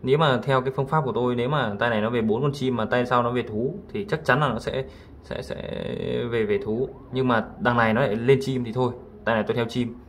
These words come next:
Bởi vì tôi rất là nghi ngờ, tại vì lúc nãy nó, nó, nó, nó đi bệt khá là nhiều rồi anh em ạ. Đấy, thế em thấy chưa? Thấy chưa? Nó bị bệt nhiều quá rồi. Đây đâu ra niềm tin để đi theo thú nữa anh em. Tại vì nó bị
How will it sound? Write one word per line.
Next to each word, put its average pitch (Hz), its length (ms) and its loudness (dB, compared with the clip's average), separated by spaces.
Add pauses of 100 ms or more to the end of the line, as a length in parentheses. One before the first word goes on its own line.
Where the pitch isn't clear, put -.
(200)
Bởi 110 140 2
vì 107 60 -2
tôi 131 120 8
rất 185 180 4
là 147 60 6
nghi 127 180 4
ngờ, 120 300 6
tại 107 80 4
vì 107 100 2
lúc 120 100 0
nãy 131 100 0
nó, 135 720 -4
nó, - 0 -
nó, 117 480 -2 (300)
nó 110 120 4
đi 131 100 4
bệt 120 160 4 (140)
khá 113 180 4
là 180 80 6
nhiều 127 220 6
rồi 107 80 4
anh 110 80 2
em 113 120 0
ạ. - 100 -8
Đấy, 135 180 4 (180)
thế 127 140 -10
em 127 120 -2
thấy 120 80 -4
chưa? 131 140 2 (600)
Thấy 139 80 2
chưa? 147 120 4 (840)
Nó 123 100 -2
bị 151 180 0
bệt 139 200 8
nhiều 120 200 4
quá 120 220 6
rồi. 139 180 4 (1040)
Đây 139 100 6
đâu 156 120 6
ra 151 100 6
niềm 139 180 4
tin 151 220 2
để 120 60 -2
đi 147 320 0
theo 147 180 2
thú 139 240 -2
nữa 175 60 2
anh 165 120 0
em. 151 140 0 (1000)
Tại - 100 0
vì 131 140 8
nó 156 240 0
bị 151 180 0